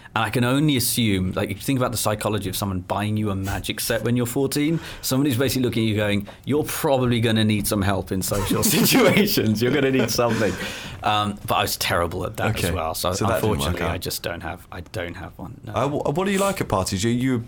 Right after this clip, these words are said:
Speaker 2: a party animal? Not, not of course,
Speaker 1: No,
Speaker 2: in the
Speaker 1: I, I really am the opposite. So, some people expect me to be
Speaker 2: Yeah, you
Speaker 1: sort
Speaker 2: think
Speaker 1: of
Speaker 2: so
Speaker 1: the
Speaker 2: in
Speaker 1: life.
Speaker 2: this.
Speaker 1: I'm, I'm really,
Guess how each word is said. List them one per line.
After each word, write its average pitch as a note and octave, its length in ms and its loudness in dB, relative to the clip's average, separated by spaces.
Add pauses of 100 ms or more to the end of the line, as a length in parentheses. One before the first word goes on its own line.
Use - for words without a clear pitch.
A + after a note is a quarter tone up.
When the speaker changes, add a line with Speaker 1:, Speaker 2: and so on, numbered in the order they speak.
Speaker 2:
a A2 180 2
party A#2+ 380 0
animal? A#2 380 0
Not, C3+ 260 0 (100)
not A#2 220 2
of G2+ 140 0
course, F#2 220 0
Speaker 1:
No, A2 100 2
Speaker 2:
in G2+ 80 2
the F#2 60 0
Speaker 1:
I, G2+ 180 0
I F#2+ 80 2
really G2+ 360 0
am F#2 120 -4
the F#2 140 -4
opposite. - 520 -8
So, - 220 -4
some C3+ 200 0
people D3 220 0
expect - 540 -2
me A2 220 0
to G#2+ 120 -10
be F#2+ 140 -4 (100)
Speaker 2:
Yeah, A2+ 140 0
you A#2 160 0
Speaker 1:
sort - 60 -6
Speaker 2:
think F#2 120 2
Speaker 1:
of F#2 60 0
Speaker 2:
so F#2 80 0
Speaker 1:
the E2+ 40 2
Speaker 2:
in E2+ 40 2
Speaker 1:
life. F#2+ 160 2
Speaker 2:
this. F#2 100 0
Speaker 1:
I'm, G#2+ 180 2
I'm G2 200 0
really, F#2 360 -2